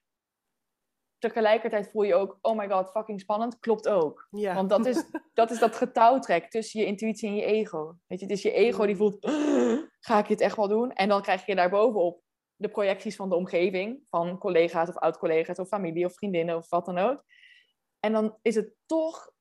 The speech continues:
Speaker 1: sterk genoeg staan. En wat betekent dat? Dat betekent dat je voelt, "Oké, maar iets in mij is zo helder.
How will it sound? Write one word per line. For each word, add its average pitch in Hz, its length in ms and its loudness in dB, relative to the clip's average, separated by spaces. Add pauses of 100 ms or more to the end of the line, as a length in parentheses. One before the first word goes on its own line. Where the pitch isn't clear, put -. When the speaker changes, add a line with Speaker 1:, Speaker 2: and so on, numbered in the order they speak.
(180)
Speaker 1:
sterk 262 600 -2
genoeg 240 320 -6
staan. 196 400 -2
En 202 120 -4
wat 190 140 -2
betekent 196 400 -6
dat? 202 340 -8
Dat 175 140 -2
betekent 196 440 -2
dat 185 180 0
je 190 100 -8
voelt, 202 360 -4 (280)
"Oké, 185 400 -2
maar 165 200 -6
iets 262 260 -8
in 202 140 -8
mij 160 460 -10
is - 240 -12
zo 233 220 0
helder. 180 600 -4